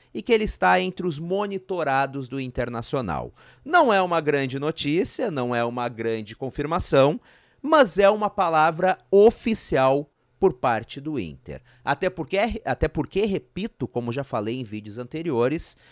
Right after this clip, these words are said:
o Frankfurt recusou mais de cinquenta milhões de reais por Borré. Ou seja, um dinheiro que o Internacional não tem. Pra fazer grandes investimentos no momento,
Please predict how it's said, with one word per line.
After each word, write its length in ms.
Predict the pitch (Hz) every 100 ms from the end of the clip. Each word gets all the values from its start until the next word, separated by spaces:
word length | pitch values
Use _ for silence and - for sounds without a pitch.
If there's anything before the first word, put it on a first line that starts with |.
| _
o 140 | - 175
Frankfurt 840 | - 190 240 240 - - 101 -
recusou 480 | 139 143 135 143 170
mais 320 | 156 151 175
de 120 | 165
cinquenta 760 | - 165 147 156 170 - 180 - _ _
milhões 760 | - 175 269 262 233 254 254 202
de 140 | 160
reais 640 | 180 151 127 123 131 135 -
por 200 | - 143
Borré. 420 | 147 156 85 64 _ _ _ -
Ou 100 | 277
seja, 280 | - 104 107
um 60 |
dinheiro 340 | 107 139 127 156
que 100 | 151
o 40 |
Internacional 760 | 139 139 131 127 135 117 113 127
não 180 | 147
tem. 320 | 156 82 67 65 _ _ -
Pra 120 | 262
fazer 320 | 233 185 208
grandes 440 | 180 196 190 185
investimentos 680 | 180 180 185 175 170 180 165
no 80 | 190
momento, 560 | 226 196 180 185 202